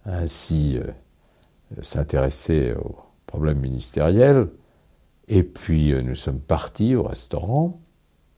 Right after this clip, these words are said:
Et, euh, toujours rien à la télévision. L'annonce n'avait pas été faite. Euh, nous étions en train de, de dîner. Et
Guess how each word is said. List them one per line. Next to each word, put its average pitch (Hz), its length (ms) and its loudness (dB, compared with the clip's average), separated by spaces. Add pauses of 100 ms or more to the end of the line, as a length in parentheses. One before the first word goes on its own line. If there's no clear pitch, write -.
(960)
Et, 90 260 8
euh, 73 340 4 (1800)
toujours 107 280 8
rien 90 240 6
à 165 280 0
la - 60 -4
télévision. - 680 -2 (540)
L'annonce 80 340 -4
n'avait 62 140 -6
pas 62 160 -4
été 60 180 -6
faite. - 520 -2 (540)
Euh, - 140 -10
nous 73 80 -2
étions 80 240 2
en 78 60 2
train 76 240 -2
de, 60 200 -6 (1300)
de - 80 -8
dîner. 107 640 6 (1160)
Et 69 240 -2